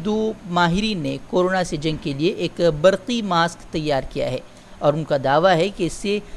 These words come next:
सिर्फ कोरोना वायरस ही नहीं बल्कि कई दूसरे वायरस तलफ हो जाएंगे।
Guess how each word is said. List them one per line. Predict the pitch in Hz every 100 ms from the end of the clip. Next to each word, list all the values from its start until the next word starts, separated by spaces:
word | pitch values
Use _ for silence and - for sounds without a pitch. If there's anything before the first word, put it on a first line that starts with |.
| -
सिर्फ | - 262 -
कोरोना | 214 214 247
वायरस | 240 226 233 -
ही | 247 233
नहीं | 220 233
बल्कि | 202 185 220 226 -
कई | 247 277 185 143
दूसरे | 226 254 - 247
वायरस | 185 175 185 - 202
तलफ | 190 180 156
हो | 139
जाएंगे। | 139 135 135